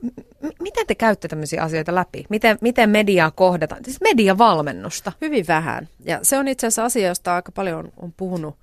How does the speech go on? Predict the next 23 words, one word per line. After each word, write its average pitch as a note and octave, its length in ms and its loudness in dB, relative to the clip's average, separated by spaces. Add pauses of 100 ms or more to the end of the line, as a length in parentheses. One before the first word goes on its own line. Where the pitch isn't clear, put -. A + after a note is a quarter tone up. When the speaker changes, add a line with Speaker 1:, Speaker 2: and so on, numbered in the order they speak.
(120)
Speaker 2:
ja, E3+ 280 0
ja E3 140 0
tota, - 380 -2
yrittänyt F3+ 400 -2
silloin F3 260 -2
puheenjohtajana F3 500 0
vähän E3+ 160 -4
vaikuttaakin E3 600 0
siihen, D3 320 -4
että, - 280 -8 (220)
että D#3+ 220 -8 (140)
esimerkiksi D3+ 680 -6 (240)
uusille D#3 380 -6
kansanedustajille, C#3 800 -8
jotka C3+ 240 -10
valitaan C3 540 -8 (100)
kuitenkin A3 440 -6
ihan A3+ 240 -4
niinku E3+ 400 -6 (220)
tavallisista F#3 640 -2 (120)
ammateista, D3 640 -6
opettajista, F3 680 -4
sairaanhoitajista, D3+ 840 -6